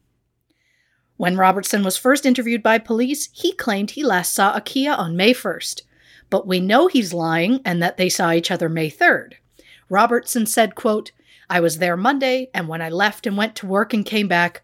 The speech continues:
my shit was packed for me, so I took the hint." Robertson changed his phone number,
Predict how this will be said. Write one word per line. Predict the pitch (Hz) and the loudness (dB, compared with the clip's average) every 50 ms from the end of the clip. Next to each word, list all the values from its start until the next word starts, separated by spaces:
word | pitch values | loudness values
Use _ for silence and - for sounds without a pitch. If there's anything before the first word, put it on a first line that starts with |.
| _ | _
my | - 185 175 170 | -6 -4 -2 -2
shit | - - - 233 - | 0 0 0 0 -2
was | 240 214 - | -2 -8 -6
packed | - - 214 180 180 - - - | -4 0 0 0 0 0 -4 -6
for | - 196 | -4 -4
me, | 180 180 175 175 170 _ _ _ _ _ | -2 -2 -4 -4 -6 _ _ _ _ _
so | - - - 208 170 | -8 -4 0 0 0
I | 165 165 | 0 0
took | 165 - - 180 - - | -4 -6 -8 -8 -8 -6
the | - 165 | -8 -8
hint." | - - 175 143 139 - - - _ _ _ _ _ _ _ _ _ _ _ _ _ _ _ _ _ _ _ _ _ _ _ _ _ _ _ | -8 -8 -12 -12 -14 -14 -18 -20 _ _ _ _ _ _ _ _ _ _ _ _ _ _ _ _ _ _ _ _ _ _ _ _ _ _ _
Robertson | - 185 190 190 190 208 214 - - 226 208 180 | 0 2 2 2 2 0 -4 -2 -2 -2 -2 -2
changed | - - 208 190 190 185 - - | 0 -2 -2 -2 -2 -4 -6 -6
his | 214 190 | -6 -6
phone | - - 269 311 370 381 | -2 0 2 2 2 2
number, | 262 - 170 165 175 226 320 - | 0 0 0 -2 -2 -2 -2 -4